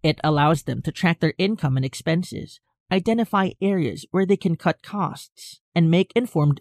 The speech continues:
financial decisions. Avoid unnecessary debt. Business owners should avoid taking on debt for non-essential expenses. While debt can be useful in some situations, such as for business growth,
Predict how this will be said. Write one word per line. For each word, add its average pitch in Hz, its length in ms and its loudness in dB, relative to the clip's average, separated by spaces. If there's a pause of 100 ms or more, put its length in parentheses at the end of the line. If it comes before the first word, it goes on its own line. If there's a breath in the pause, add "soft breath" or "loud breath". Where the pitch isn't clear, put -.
financial 156 480 0
decisions. 147 680 -6 (960)
Avoid 240 400 2 (100)
unnecessary 156 880 2
debt. 160 260 0 (520)
Business 160 440 2
owners 151 500 0
should 214 220 -2
avoid 220 320 4
taking 208 420 -2
on 143 200 2
debt 175 320 0
for 175 160 0
non-essential 170 800 0
expenses. - 840 -6 (260 loud breath)
While 196 320 2
debt 233 220 0
can 220 160 -2
be 175 100 0
useful 139 640 0
in 143 120 -2
some 156 240 2
situations, 151 800 -6
such - 180 -4
as 160 260 0 (260 loud breath)
for 147 140 0
business 139 420 -6
growth, 202 360 -4